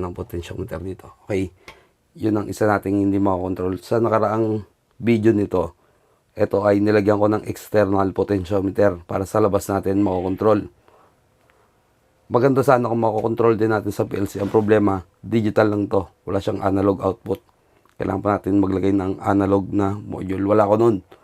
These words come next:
Pero kukontrolin natin mamaya ang speed gamit ang push button. Susubukan natin yan.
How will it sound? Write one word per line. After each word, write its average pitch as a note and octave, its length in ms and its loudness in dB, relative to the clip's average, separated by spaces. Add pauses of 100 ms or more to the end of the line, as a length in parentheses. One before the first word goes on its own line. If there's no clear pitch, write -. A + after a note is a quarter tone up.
(520)
Pero A#2+ 240 4
kukontrolin A#2 560 2
natin G#2+ 320 -2
mamaya G#2+ 240 0
ang G#2 80 -2
speed F#2+ 480 -6 (560)
gamit G#2 400 0
ang G2 160 -4
push F#2 240 -8
button. F#2+ 480 0
Susubukan F#2 480 -4
natin F#2 320 -6
yan. F#2+ 120 -8